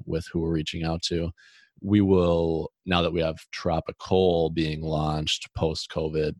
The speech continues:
that will just open up a different segment as well. It'll be more so of the same, but the biggest change will be trade shows,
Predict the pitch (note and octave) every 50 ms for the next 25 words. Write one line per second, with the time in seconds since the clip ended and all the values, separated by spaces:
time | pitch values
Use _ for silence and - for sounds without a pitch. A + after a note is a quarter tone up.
0 | - - - F#2 F2+ E2 - D#2+ D#2+ D#2+ E2 - E2 - - - D2+ - - D2+
1 | - - D#2+ D#2+ - - - C#2+ - - - - D2+ D#2+ D#2+ - D#2 D#2 D#2+ D#2+
2 | - - - _ _ _ - - E2 D#2 F2 E2 D#2+ D2+ D#2 D#2+ F2 F#2+ - D2+
3 | D#2 D#2+ D#2+ D#2+ D#2+ D#2+ - _ _ _ _ _ _ _ - G2+ G2 F#2 F2 E2+
4 | E2 E2 E2+ E2+ E2+ - - - F2+ F2 F2 E2+ E2 E2+ F2 - - - - E2
5 | D#2 D#2 D#2 E2+ F2 F#2 G2 G#2+ - _ - - - _ _ _ _ _ _ -
6 | - F#2+ F2 D#2+ - - F2 E2 F2+ G#2 A2 A2 G2 - - - - F2+ E2+ E2+
7 | F2 F#2+ F#2+ G2 F2+ D#2 - D2 - - D#2 D#2 D#2+ D2 - F#2+ F#2 F#2 G2+ G#2
8 | - -